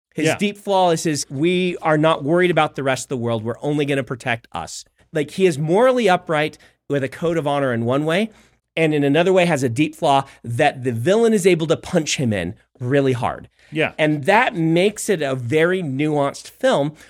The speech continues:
Speaker 1: for an action movie about punching a lot of people, right?
Speaker 2: Yeah.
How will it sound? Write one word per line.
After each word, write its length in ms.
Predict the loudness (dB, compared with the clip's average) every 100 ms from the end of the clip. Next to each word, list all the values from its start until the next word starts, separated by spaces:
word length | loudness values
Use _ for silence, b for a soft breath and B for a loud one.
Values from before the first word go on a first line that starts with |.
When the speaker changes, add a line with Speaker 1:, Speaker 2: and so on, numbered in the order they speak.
| B
Speaker 1:
for 300 | 0 4 4
an 80 | 4
action 320 | 2 0 -2
movie 220 | 0 0
about 200 | 0 -2 -2
punching 300 | -4 -4 -4
a 40 |
lot 160 | -4 -6
of 60 |
people, 280 | -8 -10 -10
right? 220 | -2 -2 0
Speaker 2:
Yeah. 200 | -4